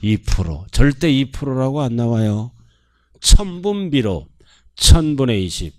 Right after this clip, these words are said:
여섯 글자로 중과 기준세율. 그럼 옛날에 등록세는 원인을 다섯 개로 나눴죠? 합쳐서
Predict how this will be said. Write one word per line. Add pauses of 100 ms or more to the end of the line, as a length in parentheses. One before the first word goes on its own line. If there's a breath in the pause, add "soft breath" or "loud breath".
(180)
여섯
글자로 (440 soft breath)
중과
기준세율. (460 soft breath)
그럼
옛날에
등록세는
원인을
다섯
개로
나눴죠? (720)
합쳐서